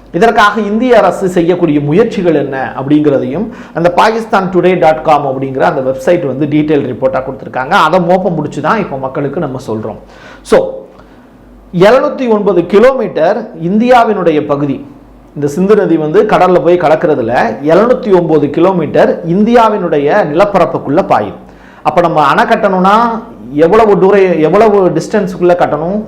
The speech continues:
இந்த எழுநூத்தி ஒன்பது கிலோமீட்டர் தூரம் நம்முடைய வசம் இருக்குல்ல, அதுக்குள்ள நம்ம கட்டணும். சரி, ஏற்கனவே அணைகள் இருக்கா அப்படின்னு கேட்டா, உலகத்துல ஏழாவது பெரிய அணை மங்லா அப்படிம்பாங்க, அது பாகிஸ்தான்ல தான் இருக்கு,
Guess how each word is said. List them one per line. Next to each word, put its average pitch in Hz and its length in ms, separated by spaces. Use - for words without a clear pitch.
இந்த 180 480
எழுநூத்தி 190 500
ஒன்பது 160 300
கிலோமீட்டர் 165 600
தூரம் 139 240
நம்முடைய 156 360
வசம் 165 280
இருக்குல்ல, 143 420
அதுக்குள்ள 180 380
நம்ம 165 160
கட்டணும். 113 360
சரி, - 200
ஏற்கனவே 247 500
அணைகள் 196 440
இருக்கா 175 440
அப்படின்னு 147 240
கேட்டா, 147 600
உலகத்துல 180 720
ஏழாவது 196 640
பெரிய 175 440
அணை 147 340
மங்லா 185 420
அப்படிம்பாங்க, 135 460
அது 160 400
பாகிஸ்தான்ல 160 580
தான் 139 220
இருக்கு, 139 320